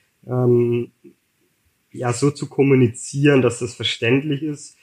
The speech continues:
weil wir eben den Verein haben und weil wir das Team haben. Und weil wir unter der Saison haben wir als Team relativ wenig mit dem Verein zu tun.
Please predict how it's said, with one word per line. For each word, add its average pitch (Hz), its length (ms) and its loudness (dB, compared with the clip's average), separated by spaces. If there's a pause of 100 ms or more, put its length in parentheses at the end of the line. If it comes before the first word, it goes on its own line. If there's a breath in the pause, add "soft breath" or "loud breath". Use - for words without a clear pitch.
(160 soft breath)
weil 113 300 2
wir 139 100 4
eben 131 160 2
den 120 160 2
Verein 113 400 0
haben 123 240 4
und 113 140 2
weil 110 160 0
wir 117 80 2
das 104 180 -6
Team 101 300 -10
haben. 92 280 -16
Und 95 240 -16
weil 117 260 2
wir 123 200 4
unter 135 220 -4
der 110 160 0
Saison 104 460 0
haben 113 200 2
wir 123 160 2
als 107 240 -6
Team 139 360 -2
relativ 113 420 -2
wenig 113 260 2
mit 107 120 -4
dem 104 100 0
Verein 98 300 -12
zu - 100 -20
tun. 104 380 -14